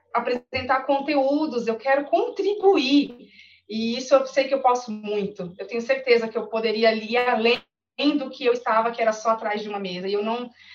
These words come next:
não consigo hoje ficar adepta somente atrás de, de algo, eu quero ir além, eu quero ir além, é só isso. <laughs>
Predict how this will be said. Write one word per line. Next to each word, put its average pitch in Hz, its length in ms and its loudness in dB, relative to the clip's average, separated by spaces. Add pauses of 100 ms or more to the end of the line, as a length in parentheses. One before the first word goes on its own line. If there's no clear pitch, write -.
(140)
não 240 160 -4
consigo 254 680 -8 (300)
hoje 226 680 4 (240)
ficar 247 960 -2
adepta 226 520 4
somente 226 840 -4
atrás 208 640 2 (180)
de, 202 360 -10
de 220 200 -2
algo, 170 400 2
eu 190 60 -10
quero 226 600 0 (220)
ir 220 180 -2
além, 220 560 0
eu 190 100 -8
quero 233 220 2
ir 247 60 0
além, 175 380 -2
é 196 60 -16
só 220 200 2
isso. 160 240 -6 (400)
<laughs> 302 400 -4